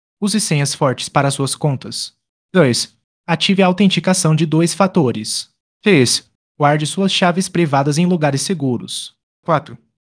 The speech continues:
cuidado com fraudes e golpes online. Cinco, mantenha seu software sempre atualizado. Entendendo as criptomoedas e seus riscos. O que são criptomoedas?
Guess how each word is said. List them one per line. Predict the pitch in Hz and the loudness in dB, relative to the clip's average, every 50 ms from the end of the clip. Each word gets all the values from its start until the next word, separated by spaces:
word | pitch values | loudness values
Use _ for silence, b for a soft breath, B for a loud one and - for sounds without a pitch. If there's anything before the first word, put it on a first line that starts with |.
| _ _ | _ _
cuidado | - 180 185 151 143 135 135 135 | -4 -4 0 2 2 2 2 0
com | 123 - 135 127 | -4 -6 -8 -10
fraudes | - - 139 131 123 120 143 151 156 - | -6 -2 -2 -2 -2 -2 -4 -6 -8 -6
e | - 185 | -6 -6
golpes | 151 139 139 139 139 160 139 | -2 -2 -2 -2 -2 -2 -2
online. | 156 156 147 139 120 110 107 107 107 _ _ _ _ _ _ _ - | -2 0 0 -2 -2 -4 -8 -12 -16 _ _ _ _ _ _ _ 0
Cinco, | - 170 151 123 - - - _ _ _ _ _ _ | 2 4 4 2 0 -6 -18 _ _ _ _ _ _
mantenha | - 180 180 180 180 147 139 | -2 0 2 2 2 0 0
seu | 131 - 147 139 | 0 0 0 0
software | - - 135 131 131 - 147 127 | 0 2 0 0 0 0 -2 -2
sempre | - - 156 156 160 170 | -2 -2 -2 -2 -2 -2
atualizado. | 165 190 180 175 156 139 139 120 113 107 - - - _ _ _ _ _ _ _ - | -2 0 0 0 0 0 0 -2 -2 -4 -6 -12 -18 _ _ _ _ _ _ _ -6
Entendendo | 170 185 - 233 208 156 151 151 156 165 | -4 0 2 4 4 4 4 4 4 2
as | 156 | 0
criptomoedas | - - 170 180 180 - - 185 180 165 165 160 160 156 156 - | 0 0 -2 -2 -2 0 0 2 4 4 4 2 2 0 -2 -2
e | - 147 | -4 -4
seus | - 160 151 - - | -2 -2 -2 0 0
riscos. | 196 208 - - - 185 | 0 0 0 -2 0 0
O | 185 175 | 0 2
que | - 196 | 0 0
são | - - 202 196 | 0 2 0 2
criptomoedas? | 190 196 190 - - 165 151 127 123 123 131 131 120 - - - - | 2 0 -2 0 0 -2 0 0 -2 -2 -4 -4 -6 -6 -6 -8 -8